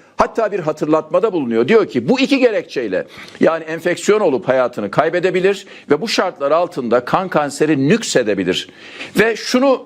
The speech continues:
e, açıkçası net olarak yazmamakla birlikte talep ediyor. "Bırakın bunu." diyor, cezaevinden bırakın. Benim böyle bir yetkim yok. Siz bunu ve cezaevinden tahliye edin. Peki ne oluyor? Bakın,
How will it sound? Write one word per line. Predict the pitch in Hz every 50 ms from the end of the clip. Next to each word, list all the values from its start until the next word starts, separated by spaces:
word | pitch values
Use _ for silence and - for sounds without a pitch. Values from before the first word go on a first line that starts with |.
| -
e, | 147 143 143 139 131 135 - 170
açıkçası | 160 - 175 - - - 143 123 - - 123 101 82 - - _ -
net | 95 113 165 196 - -
olarak | 143 143 143 139 139 131 -
yazmamakla | 139 147 151 135 131 131 123 123 117 - - 117 110
birlikte | 120 113 120 120 - 208
talep | 208 - 180 165 160 135
ediyor. | 123 98 87 98 104 -
"Bırakın | 240 240 196 - - 110 98
bunu." | 90 90 87 78
diyor, | 85 82 82
cezaevinden | 92 131 117 110 104 98 92 98 143 190 185 139
bırakın. | 123 104 92 - 95 85 - - - - -
Benim | 160 139 131 117
böyle | 123 131 113 113 104
bir | 110
yetkim | 107 104 101 104 - 95 98 98
yok. | 107 160 190 185
Siz | - - 208 185 131 107
bunu | 117 175 208 - - - _ _ _ - _ _ _ _ -
ve | 135
cezaevinden | 127 180 156 117 120 110 104 101 113 151 202 196 -
tahliye | - 151 135 123 117 117 104
edin. | 95 87 85 78 - - - - - - -
Peki | - 220 226 - 240 214
ne | 226
oluyor? | 269 311 320 294 233 185 151 147 185 175 175
Bakın, | 202 202 - 180 143 104